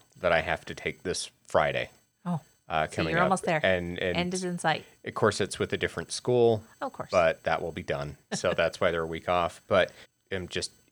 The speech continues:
Speaker 1: itching to get that done because
Speaker 2: Oh,
Speaker 1: then
Speaker 2: I
Speaker 1: it's
Speaker 2: bet.
Speaker 1: one thing.
Speaker 2: <laughs>
Speaker 1: I have two weeks off, and then it starts all over again
Speaker 2: <laughs>
Speaker 1: for me for the summer.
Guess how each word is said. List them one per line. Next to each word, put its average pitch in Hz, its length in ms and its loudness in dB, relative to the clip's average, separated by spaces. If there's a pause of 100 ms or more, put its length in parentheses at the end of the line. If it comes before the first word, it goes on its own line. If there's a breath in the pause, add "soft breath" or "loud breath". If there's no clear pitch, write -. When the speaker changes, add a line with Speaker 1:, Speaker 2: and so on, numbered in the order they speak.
Speaker 1:
itching 101 340 -4
to - 100 -16
get - 180 -4
that 85 200 0
done 76 220 -4
because 92 320 -8
Speaker 2:
Oh, - 20 0
Speaker 1:
then 147 60 2
Speaker 2:
I 147 60 0
Speaker 1:
it's 147 40 -4
Speaker 2:
bet. 165 180 6
Speaker 1:
one 98 160 2
thing. 80 360 -4
Speaker 2:
<laughs> - 40 -6
Speaker 1:
I 90 60 -6
have - 280 -4
two 123 180 -4
weeks 143 240 -4
off, 95 300 6
and 98 140 -6
then 95 120 -2
it - 120 -10
starts - 300 -4
all 73 140 -4
over 67 240 -6
again 113 360 -4
Speaker 2:
<laughs> 180 100 -10
Speaker 1:
for 95 120 -4
me 85 120 -6
for - 120 -14
the 78 120 -8
summer. 82 360 -2